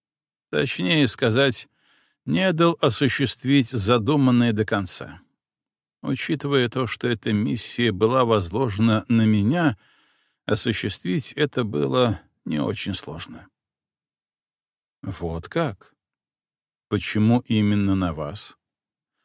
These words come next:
Если они знали, что вы были поверенным нашей семьи, то очень странный выбор». «Ничего странного.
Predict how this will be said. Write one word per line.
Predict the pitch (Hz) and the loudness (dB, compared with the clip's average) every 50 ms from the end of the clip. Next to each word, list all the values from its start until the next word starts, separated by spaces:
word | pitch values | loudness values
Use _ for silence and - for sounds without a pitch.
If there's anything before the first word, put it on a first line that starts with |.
| _ _ _ - | _ _ _ -6
Если | 87 82 101 127 143 - - - 113 | -2 4 4 4 4 4 4 2 4
они | 110 113 120 143 151 139 | 4 4 4 4 4 4
знали, | 107 85 98 113 135 156 147 123 107 101 | 4 4 4 4 4 4 4 2 2 -2
что | - - - - 104 92 | -2 -4 -2 0 0 0
вы | 85 85 90 117 156 151 120 | 0 0 0 0 2 2 0
были | 101 120 135 127 123 98 | 2 2 2 2 2 2
поверенным | - 107 98 90 87 104 139 139 135 120 117 113 101 98 | 2 2 2 2 2 2 2 4 4 4 4 4 4 4
нашей | 98 110 107 - - - | 2 2 0 0 -4 -4
семьи, | - - 87 80 73 71 - - 90 101 113 127 135 131 | -4 -6 -6 -6 -6 -8 -8 -6 -4 -2 -2 -2 -2 -4
то | - - 90 87 90 95 98 104 101 98 101 - _ _ | -4 -4 -4 -2 -2 -2 -2 -4 -4 -6 -10 -14 _ _
очень | - 101 95 92 90 - - 131 | -6 -4 -4 -2 -4 -4 -4 -4
странный | 120 - - - 120 127 151 170 185 196 185 | -4 -4 -2 0 0 2 2 0 0 -2 -2
выбор». | 165 127 98 76 73 73 90 - _ _ _ _ _ _ _ _ _ _ _ _ _ _ _ _ _ _ _ _ _ _ _ - | -2 -2 -2 -4 -8 -12 -16 -20 _ _ _ _ _ _ _ _ _ _ _ _ _ _ _ _ _ _ _ _ _ _ _ -10
«Ничего | - - - - 147 - - - 165 156 160 160 135 | -6 -4 -2 -2 -2 -2 -2 -2 0 2 2 2 2
странного. | - - - - 127 127 120 107 95 87 80 78 76 80 - - - | 2 0 -2 0 0 0 0 0 -2 -4 -6 -8 -10 -12 -16 -18 -20